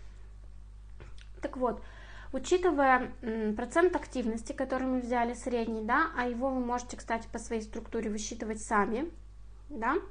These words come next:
а, смотреть, м, за три предыдущих периода, например, или за три любых периода в течение года, какая у вас средняя активность по структуре. В отчетах это все видно.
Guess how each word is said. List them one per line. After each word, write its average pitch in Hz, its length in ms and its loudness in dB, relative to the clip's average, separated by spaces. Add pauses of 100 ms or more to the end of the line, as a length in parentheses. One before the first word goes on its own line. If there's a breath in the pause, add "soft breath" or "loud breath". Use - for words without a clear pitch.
(760 loud breath)
а, 233 300 4
смотреть, 285 680 0
м, 226 340 -2
за 240 120 0
три - 200 -2
предыдущих 214 600 -2
периода, 285 400 0
например, 254 520 0
или 226 240 -2
за 214 140 -4
три 262 380 0
любых 220 340 -4
периода 214 480 -2
в 208 80 -4
течение 220 520 -4
года, 208 320 0
какая 254 340 2
у - 20 2
вас 247 180 -2
средняя 233 360 -2
активность 220 440 -4
по - 80 -12
структуре. - 540 -4
В 196 60 0
отчетах 262 420 -4
это 220 140 -6
все - 240 -4
видно. 214 400 -2